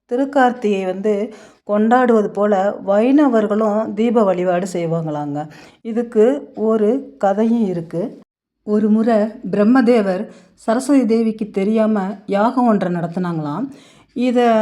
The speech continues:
அறிந்து கோபமடைந்த சரஸ்வதி தேவி என்ன செஞ்சாங்கன்னா, அரக்கன் ஒருவனை ஏவி யாகத்தை தடுக்க முயற்சி செஞ்சாங்களாம்.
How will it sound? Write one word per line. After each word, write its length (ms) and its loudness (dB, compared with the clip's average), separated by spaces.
அறிந்து 380 4
கோபமடைந்த 720 4
சரஸ்வதி 500 0
தேவி 260 2
என்ன 300 0
செஞ்சாங்கன்னா, 680 -4
அரக்கன் 500 2
ஒருவனை 480 0
ஏவி 520 0
யாகத்தை 520 0
தடுக்க 500 0
முயற்சி 500 -2
செஞ்சாங்களாம். 440 -6